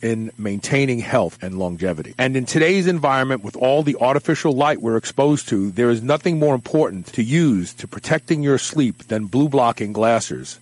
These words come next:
And there's only one blue blocking glasses that I will trust ever, and that's Blue Blocks. B L U B L O X.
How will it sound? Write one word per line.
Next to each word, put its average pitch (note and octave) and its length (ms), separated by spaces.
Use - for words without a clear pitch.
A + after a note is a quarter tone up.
And C#3+ 100
there's E3 140
only G#3+ 180
one F#3+ 400
blue F3+ 200
blocking F3 340
glasses D#3 440
that C#3+ 100
I D3+ 160
will C#3+ 160
trust - 540
ever, F3+ 280
and A#2 140
that's A#2 220
Blue D#3+ 320
Blocks. A#2 580
B D#3 160
L D3+ 160
U E3 240
B D3 220
L C#3 160
O C#3 240
X. - 500